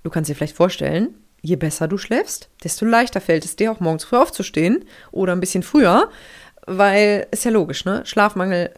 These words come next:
laugt uns einfach aus. Ähm, also wenn dich das interessiert, dann schreib mir gerne mal eine Nachricht oder eine E-Mail. Bei Instagram zum Beispiel kannst du mir schreiben oder auch über WhatsApp.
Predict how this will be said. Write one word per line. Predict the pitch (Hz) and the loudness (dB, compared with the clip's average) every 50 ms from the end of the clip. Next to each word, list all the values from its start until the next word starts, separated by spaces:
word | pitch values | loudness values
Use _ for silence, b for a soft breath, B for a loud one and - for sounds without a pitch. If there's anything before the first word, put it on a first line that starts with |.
| - - | -18 -14
laugt | - 175 180 180 190 220 - - | -6 0 2 4 4 4 2 -2
uns | 214 214 208 | -4 -4 -4
einfach | - 202 208 - 190 - - | -4 -4 -4 -4 -6 -4 0
aus. | - 165 170 180 180 - B B B B B B B B B - | 0 2 2 0 0 -4 B B B B B B B B B -2
Ähm, | 185 180 - | -2 -2 0
also | - 190 214 220 233 226 | 0 0 0 2 2 2
wenn | 254 269 | 2 2
dich | 302 302 - | 0 0 0
das | 302 277 | -2 0
interessiert, | 277 285 - 294 269 - - 165 151 165 208 - 226 - | 0 -2 -2 -4 -6 -4 -2 0 0 0 0 -2 -6 -4
dann | - 202 202 | -4 -4 -2
schreib | - - 214 220 - | -2 -2 -4 -2 -2
mir | 233 226 | -4 -4
gerne | 208 196 190 202 208 | -2 -2 -2 -2 -2
mal | 202 190 | -2 -2
eine | 190 190 190 | -2 -2 -2
Nachricht | 185 180 180 180 180 196 190 - | -2 0 -2 -2 -4 -8 -10 -8
oder | - 160 170 | -6 -6 -4
eine | 170 185 180 | -4 -4 -4
E-Mail. | - - 185 175 160 147 151 175 240 339 320 - | -4 -4 -2 -2 0 0 2 2 0 0 -2 -2
Bei | - 170 | -4 -2
Instagram | - 220 226 - - 226 220 226 208 208 | -2 -2 -4 -2 -2 -2 -2 -2 -2 -4
zum | - 196 | -4 -4
Beispiel | 190 185 185 190 - | -6 -6 -6 -6 -6
kannst | - 175 175 - 180 | -6 -6 -6 -6 -6
du | |
mir | 170 165 | -8 -8
schreiben | - - 165 156 160 165 | -6 -4 -4 -2 -2 -4
oder | 156 156 175 160 143 | -4 -2 -2 -2 -2
auch | 165 | -2
über | 165 165 160 151 | -2 -4 -2 -2
WhatsApp. | 156 165 - - - - - | -2 -4 -4 -4 -6 -6 -6